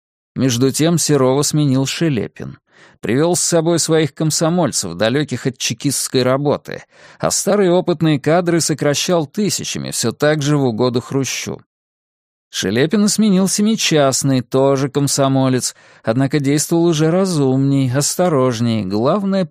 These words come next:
похерил чудовищную идею Хруща распогонить органы.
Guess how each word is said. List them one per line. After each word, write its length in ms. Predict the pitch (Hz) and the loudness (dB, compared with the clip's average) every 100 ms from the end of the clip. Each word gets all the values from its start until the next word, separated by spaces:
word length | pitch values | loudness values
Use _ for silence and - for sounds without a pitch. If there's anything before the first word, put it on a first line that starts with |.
| _ | _
похерил 640 | 139 143 - 170 175 165 | -8 -8 -4 0 2 0
чудовищную 840 | 147 - 135 156 151 139 - 135 131 | -2 -4 -2 0 0 -2 0 0 0
идею 280 | 131 151 139 | 0 0 0
Хруща 600 | 127 127 131 - 151 143 | -2 -2 -2 0 0 2
распогонить 1080 | 139 135 - 131 127 117 143 143 135 - | 0 0 -4 -4 -4 0 2 2 0 -2
органы. 540 | 151 113 78 65 57 | 0 0 -4 -10 -10